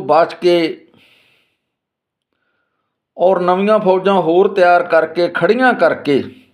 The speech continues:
ਜੋ ਦਿੱਲੀ ਦੀ ਸਰਕਾਰ ਨੇ ਸਾਡੇ ਨਾਲ ਤਿੰਨ ਕਾਲੇ ਕਾਨੂੰਨਾਂ ਦਾ ਵਾਅਦਾ ਕੀਤਾ ਸੀ ਕਿ ਮੈਂ ਵਾਪਸ ਲੈ ਲਏ ਆ,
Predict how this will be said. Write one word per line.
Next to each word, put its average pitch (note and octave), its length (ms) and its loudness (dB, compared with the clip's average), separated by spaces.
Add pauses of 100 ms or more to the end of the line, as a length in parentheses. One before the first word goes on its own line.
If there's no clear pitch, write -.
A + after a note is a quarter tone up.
(1400)
ਜੋ G#3 140 4
ਦਿੱਲੀ G3+ 420 0
ਦੀ G#3+ 480 -2 (2000)
ਸਰਕਾਰ F3+ 520 2
ਨੇ F#3+ 180 -4
ਸਾਡੇ F3 360 0
ਨਾਲ E3+ 260 0 (520)
ਤਿੰਨ E3+ 220 0
ਕਾਲੇ E3 320 2
ਕਾਨੂੰਨਾਂ D#3+ 480 -2
ਦਾ D#3+ 140 2
ਵਾਅਦਾ F3 320 0
ਕੀਤਾ C#3+ 440 -2
ਸੀ C#3+ 260 -4
ਕਿ C#3 140 0
ਮੈਂ C#3 200 0
ਵਾਪਸ B2+ 340 0
ਲੈ B2+ 200 2
ਲਏ C3 180 4
ਆ, A#2 260 2